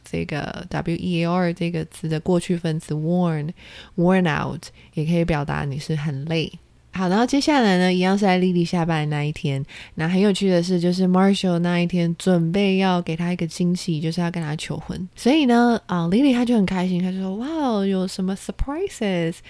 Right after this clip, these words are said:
有什么惊喜啊？还有什么惊喜啊？”等等的。那这边这个剧情的梗呢，就是因为，呃，Marshall 他是念 law school 的，他是那个念法律的学生，所以这个旁白就说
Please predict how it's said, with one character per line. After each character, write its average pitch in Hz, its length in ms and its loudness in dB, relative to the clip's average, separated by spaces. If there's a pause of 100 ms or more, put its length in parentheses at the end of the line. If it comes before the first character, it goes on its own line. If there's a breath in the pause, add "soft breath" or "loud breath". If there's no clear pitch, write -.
(200 loud breath)
有 202 100 -2
什 240 160 0
么 226 100 0
惊 254 240 -2
喜 208 300 0
啊？ 190 260 0
还 196 120 -2
有 214 120 0
什 214 140 -4
么 185 140 -2
惊 202 240 0
喜 190 120 -4
啊？” 156 180 -2
等 160 220 -4
等 151 220 -2
的。 - 100 -14 (120)
那 175 200 0
这 180 140 0
边 190 240 2
这 196 100 -2
个 156 360 0
剧 262 180 4
情 185 180 -2
的 160 120 0
梗 135 260 -4
呢， 151 240 -4
就 180 100 -2
是 180 160 -2
因 180 140 0
为， 170 400 0
呃， 139 260 -6
Marshall 196 440 0
他 185 200 -2
是 180 300 -2
念 165 300 -2
law 151 340 -2
school - 480 -10
的， - 120 -12
他 170 260 -4
是 165 400 -4
那 160 180 -4
个 160 180 -6
念 165 180 -2
法 147 200 -6
律 147 160 -4
的 143 80 -4
学 - 180 -8
生， - 240 -10 (320 loud breath)
所 170 140 0
以 - 20 0
这 170 60 -4
个 165 80 -2
旁 156 260 -2
白 147 160 -2
就 156 140 0
说 147 160 -6